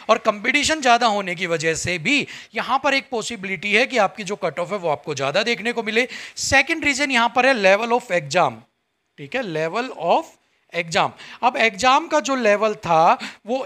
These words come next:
इस बार का बहुत ज़्यादा डिफिकल्ट नहीं था, इस बार का जो लेवल था एग्जाम का वो मॉडरेट लेवल था। So, इसलिए हम कह सकते हैं कि as compare to previous year exam,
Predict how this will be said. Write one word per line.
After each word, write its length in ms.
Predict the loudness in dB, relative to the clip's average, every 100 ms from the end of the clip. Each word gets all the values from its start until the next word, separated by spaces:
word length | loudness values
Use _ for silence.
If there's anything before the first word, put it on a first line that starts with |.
| -4
इस 240 | -4 -6 0
बार 280 | 4 4 4
का 160 | 2 2
बहुत 460 | -2 -2 0 2
ज़्यादा 340 | 2 2 4 2
डिफिकल्ट 580 | 0 -8 -4 0 0 0
नहीं 260 | -4 -4
था, 200 | 2 4
इस 220 | 4 -2 -2
बार 180 | 0
का 100 | 0
जो 140 | -4 -2
लेवल 320 | -2 -2 0 2
था 80 |
एग्जाम 340 | 2 2 -2 -2
का 80 | -4
वो 140 | -4
मॉडरेट 460 | -4 -6 0 0 2
लेवल 240 | 2 2
था। 180 | 2 2 0 -14 -12
So, 240 | -2 -2 -2 -6
इसलिए 280 | -2 2 4
हम 80 | 4
कह 140 | 4
सकते 260 | 0 -2 -4
हैं 40 | -2
कि 280 | 0 2
as 120 | 0 0
compare 360 | -2 0 0
to 60 | 0
previous 440 | -4 -4 -2 -4 -2
year 160 | 0
exam, 420 | 0 2 2 2